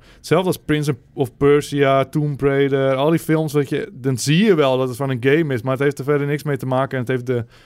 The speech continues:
sfeer allemaal niet meer. Die Warcraft zag er wel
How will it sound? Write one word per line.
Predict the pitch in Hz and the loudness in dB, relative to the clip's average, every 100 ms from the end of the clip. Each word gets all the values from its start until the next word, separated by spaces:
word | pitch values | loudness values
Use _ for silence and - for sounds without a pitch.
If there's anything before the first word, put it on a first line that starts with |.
| _ | _
sfeer | - - 143 156 156 | -12 -4 0 2 2
allemaal | 117 110 110 | 0 -2 -2
niet | 107 104 | -4 -4
meer. | 101 101 104 - - - _ | -6 -6 -8 -12 -20 -20 _
Die | 120 | -2
Warcraft | 117 139 170 160 | 2 2 0 -4
zag | 156 139 | -4 -4
er | 131 | -2
wel | 120 120 - | 0 -2 -4